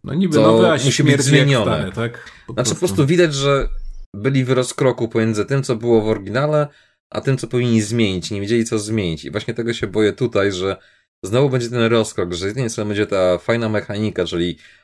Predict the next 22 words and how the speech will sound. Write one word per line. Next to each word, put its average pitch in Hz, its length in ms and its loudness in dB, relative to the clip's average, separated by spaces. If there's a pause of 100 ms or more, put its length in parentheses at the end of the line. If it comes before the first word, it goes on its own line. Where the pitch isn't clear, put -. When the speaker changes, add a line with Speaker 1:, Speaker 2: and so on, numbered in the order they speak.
(120)
Speaker 2:
to - 120 -4
kombinowanie, 95 840 -2
myślenie 101 560 -6
i 82 60 -6
tak 92 160 -8
dalej, 95 160 -2
jak 92 120 -4
rozwiązać 90 340 -4
pewne 90 280 -6
zagadki, 107 680 -4 (680)
a 101 100 -2
z 98 40 -2
drugiej 110 200 0
strony 113 260 0
znowu 135 260 2
będziemy 113 280 2
mieli 113 140 2
ten 107 180 -2
problem, 113 360 0
że 107 100 0
to 104 100 -6
sterowanie 110 800 0